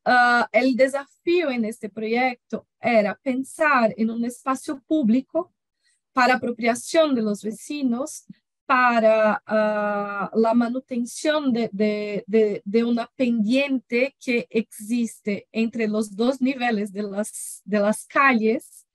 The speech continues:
ah, y preservación de la naciente.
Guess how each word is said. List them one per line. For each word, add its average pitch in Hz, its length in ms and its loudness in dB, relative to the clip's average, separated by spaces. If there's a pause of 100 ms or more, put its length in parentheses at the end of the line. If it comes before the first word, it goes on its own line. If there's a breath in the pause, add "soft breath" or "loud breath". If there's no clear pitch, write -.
(580)
ah, 233 640 0
y 294 220 2
preservación 277 800 0
de 262 120 -2
la 214 100 -2
naciente. - 400 -12